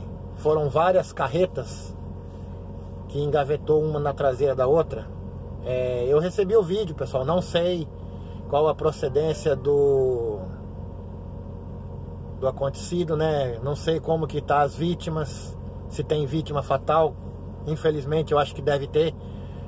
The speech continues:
porque devido, é, à circunstância que eu vi as carretas, uma engavetada na traseira da outra,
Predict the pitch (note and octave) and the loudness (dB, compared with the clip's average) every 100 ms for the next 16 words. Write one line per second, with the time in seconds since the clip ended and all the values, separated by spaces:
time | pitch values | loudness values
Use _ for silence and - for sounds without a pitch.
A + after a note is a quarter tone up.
0 | - C#3+ C#3+ - D3+ C#3+ D3+ C3+ F3+ E3+ | 0 2 2 2 2 4 0 2 0 2
1 | E3 D#3 A#2 F#2 - - - - - - | 4 4 2 -6 -10 -10 -10 -12 -12 -12
2 | - - - - - - - - - - | -10 -10 -10 -12 -12 -12 -10 -10 -10 -10
3 | - - C3+ C3+ C3+ C3+ C3 B2+ B2+ B2 | -10 0 4 6 6 6 4 4 2 -2
4 | B2 A#2+ A2+ G#2+ - - - - - C3+ | -4 -4 -6 -8 -10 -12 -10 -8 -6 -4
5 | F3 E3+ F3 - F#3+ F3+ D#3 G#3 D#3+ F#3 | -4 -2 -2 2 2 2 2 2 2 2
6 | F#3 - D#3 E3+ - D#3+ D3+ F3+ E3 D#3 | 2 2 0 0 2 2 4 2 4 4
7 | D#3 - D#3+ D#3 D3 D3 C3 D3+ C#3+ C3+ | 4 4 4 2 -2 2 2 4 4 6
8 | D3 F3+ - A#2 | 8 6 4 -14